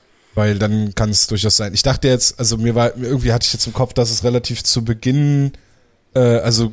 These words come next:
zum Ende des ersten Wechsels in der Overtime, äh, war und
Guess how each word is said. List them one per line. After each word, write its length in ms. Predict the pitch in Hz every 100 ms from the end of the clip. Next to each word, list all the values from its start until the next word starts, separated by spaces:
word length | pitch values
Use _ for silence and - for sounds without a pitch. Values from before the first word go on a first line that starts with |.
| -
zum 200 | - 123
Ende 220 | 120 139 135
des 160 | 110
ersten 340 | 107 131 - 117
Wechsels 360 | 123 131 -
in 60 | 117
der 120 | 110
Overtime, 720 | 120 131 127 123 120 120 120
äh, 180 | 120 113
war 300 | 110 120 123
und 520 | 110 110 107 107 -